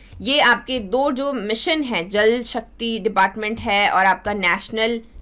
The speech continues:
हेल्थ मिशन है, यानी कि जल जीवन मिशन और आपका नेशनल हेल्थ मिशन, इनका ये जॉइंट एफर्ट है ताकि जो क्वालिटी है पानी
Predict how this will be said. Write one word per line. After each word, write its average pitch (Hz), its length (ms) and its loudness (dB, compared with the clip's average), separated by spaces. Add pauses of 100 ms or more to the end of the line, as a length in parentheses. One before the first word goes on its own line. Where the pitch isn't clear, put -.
हेल्थ 254 240 4
मिशन 196 300 -4
है, 196 140 -4
यानी 202 240 0
कि 294 80 -6
जल 226 220 2
जीवन 220 240 -4
मिशन 214 320 -6
और 208 100 0
आपका 185 200 -2
नेशनल 196 380 -6
हेल्थ 214 340 -2
मिशन, 226 360 -6
इनका 208 260 -2
ये 233 160 0
जॉइंट 214 500 -4
एफर्ट 220 400 -4
है 226 120 -6
ताकि 214 460 -6 (340)
जो 262 100 -4
क्वालिटी 262 540 4
है 262 120 -6
पानी 190 320 -2